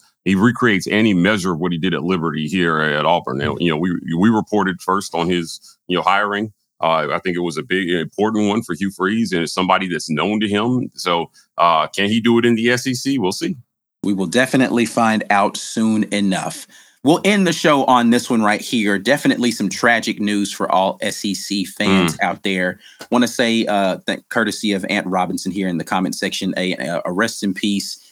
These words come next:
Speaker 2: to Ryan Mallett. For those that don't know, he passed this weekend. Uh, or actually, I think it was just yesterday. He actually drowned, um, out,
Speaker 1: Yeah, it was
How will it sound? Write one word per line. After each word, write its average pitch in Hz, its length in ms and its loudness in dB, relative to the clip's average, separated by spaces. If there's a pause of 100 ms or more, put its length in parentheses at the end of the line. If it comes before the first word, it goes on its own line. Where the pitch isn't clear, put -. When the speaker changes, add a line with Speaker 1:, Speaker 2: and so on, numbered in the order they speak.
(140)
Speaker 2:
to 107 120 -2
Ryan 98 460 2
Mallett. 101 460 0
For 95 120 -4
those 95 280 -2
that 90 100 -4
don't 92 280 -2
know, 92 260 0
he 92 240 -4
passed 98 500 -2 (120)
this 95 220 -4
weekend. 95 800 -2 (340)
Uh, 92 220 0
or - 80 -2
actually, 98 220 -4
I - 40 -8
think 95 140 -4
it 85 40 -4
was 90 100 -4
just 98 240 -4
yesterday. 82 640 -2
He 92 140 -2
actually 82 280 -4
drowned, 95 640 -2 (420)
um, 85 580 -2 (320)
out, 98 160 2
Speaker 1:
Yeah, 76 140 2
it 71 40 -2
was - 200 -8